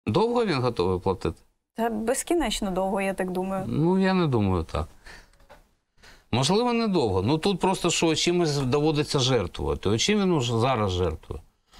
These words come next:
Speaker 1: брікс — це класно, да? Але Росія там не відіграє головну роль. Там Китай відіграє головну роль в брікс.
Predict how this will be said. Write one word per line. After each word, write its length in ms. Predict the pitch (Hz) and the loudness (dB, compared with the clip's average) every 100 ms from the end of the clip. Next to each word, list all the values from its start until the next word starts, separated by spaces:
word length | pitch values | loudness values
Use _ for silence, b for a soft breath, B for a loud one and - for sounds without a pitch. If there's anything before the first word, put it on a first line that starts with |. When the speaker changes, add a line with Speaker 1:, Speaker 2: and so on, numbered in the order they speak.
| B B - | B B -2
Speaker 1:
брікс — 520 | 110 202 254 - - | 2 2 0 -4 -6
це 160 | - | -4
класно, 520 | 151 165 131 98 - 80 | 0 0 0 -4 -6 -4
да? 100 | 135 | 0
Але 360 | 135 113 117 117 | 0 2 2 0
Росія 320 | 123 - 135 | 0 0 0
там 200 | 120 117 | 2 0
не 80 | 113 | 2
відіграє 440 | 110 113 117 117 | 2 2 2 2
головну 460 | 95 92 85 82 73 | 2 0 0 0 -2
роль. 160 | 67 - | -4 -4
Там 160 | - 101 | -4 -2
Китай 340 | - 117 98 | -2 -2 -2
відіграє 480 | 78 76 78 80 76 | -2 -2 -2 0 0
головну 420 | 78 85 82 82 | 0 0 0 0
роль 160 | 76 - | -2 -4
в 180 | - - | -8 -6
брікс. 320 | 78 - - | -4 -4 -14